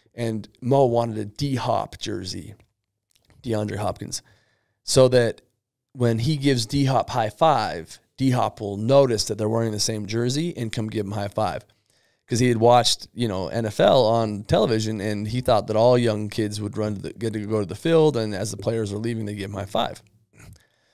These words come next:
So he was, like, totally convinced.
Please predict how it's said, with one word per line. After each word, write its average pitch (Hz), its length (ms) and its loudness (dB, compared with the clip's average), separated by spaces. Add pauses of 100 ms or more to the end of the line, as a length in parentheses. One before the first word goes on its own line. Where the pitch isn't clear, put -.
(180)
So 123 520 6
he 160 160 0
was, 156 180 2
like, 123 360 2
totally 139 340 4
convinced. 101 560 -6